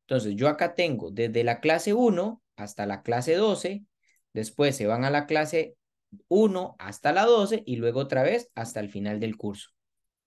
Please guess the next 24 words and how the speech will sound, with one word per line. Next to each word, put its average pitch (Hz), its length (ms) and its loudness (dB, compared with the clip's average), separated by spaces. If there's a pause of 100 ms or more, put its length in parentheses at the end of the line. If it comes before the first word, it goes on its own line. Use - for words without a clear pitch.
(200)
Para 180 180 4
aprender 208 500 0
trading 135 340 0
institucional 131 1000 -4
o 110 160 -2
el 101 140 -2
Smart 127 340 0
Money, 117 400 -2 (180)
que 104 140 -10
yo 104 120 -2
aquí 110 180 -4
les 123 160 0
estaba 95 320 -10
diciendo. 135 480 -4 (720)
Por 135 160 2
ejemplo, 143 400 0
si 101 100 -8
ustedes 147 300 0
van 165 140 -2
al 170 120 -2
canal 170 320 -2
de 95 140 -6
Carlos 123 460 -2
Valencia 175 680 2